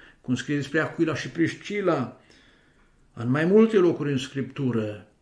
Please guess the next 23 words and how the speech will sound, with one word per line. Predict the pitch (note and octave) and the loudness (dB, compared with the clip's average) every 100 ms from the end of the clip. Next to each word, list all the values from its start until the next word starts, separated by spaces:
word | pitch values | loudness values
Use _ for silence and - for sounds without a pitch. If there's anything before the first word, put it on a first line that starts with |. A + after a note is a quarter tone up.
| _ _ _ _ _ | _ _ _ _ _
că | - B2+ | -8 -2
în | A#2 A2+ | 0 0
casa | D#3+ F3 - D#3 | -2 -2 -2 0
lor | F3 F#3 D#3+ C3 A#2 _ _ - _ _ - | 2 2 0 -4 -12 _ _ -20 _ _ -10
era | A#2+ C3 D3+ | -4 -2 0
o | D3+ | 0
educație | D3 C#3 F3 F#3 - E3+ | 0 -2 -2 -4 0 0
binecuvântată | C#3 F#3+ F3 D#3+ C#3+ D3 C3 E3+ F3 D#3 B2+ A2 G#2 A2+ _ _ _ _ _ _ _ - - | 0 -4 -6 -6 -4 -4 -4 -4 -6 -4 -4 -6 -6 -16 _ _ _ _ _ _ _ -14 -10
și | C3+ C3+ B2+ B2 | -6 -2 -2 -4
acolo | - B2+ D3+ D#3 D3+ | -10 -8 0 0 2
Apolo | C#3+ - F3 F#3+ E3+ C#3+ | -2 -2 2 4 4 2
și | - C3 B2+ | -2 -6 -8
alții | E3 F#3+ F#3+ - | -4 -2 -2 -4
în | D3+ | -6
alte | D#3+ F3 E3 | -4 -4 -4
împrejurări | D3 D3 C3+ C#3+ E3 E3+ C3 B2+ _ _ _ - | -4 -4 -4 -2 2 2 0 -8 _ _ _ -14
au | A#2+ | -10
fost | - E3 - - - _ _ | -2 -2 -4 -12 -20 _ _
instruiți. | C#3 D#3+ C3 - - E3 F3+ - - - _ _ _ | -4 -2 -2 -6 -2 0 0 -6 -16 -20 _ _ _
Fie | - - D3 D#3+ D#3+ | -20 -10 -6 -2 -2
așadar | C#3+ D#3 D3+ D3+ - | -4 -4 -6 -6 -8
casele | - D3 - D3 D3 | -10 -10 -10 -8 -6
noastre | C#3+ C#3 - D3 C3+ C3+ | -6 -6 -8 -6 -8 -8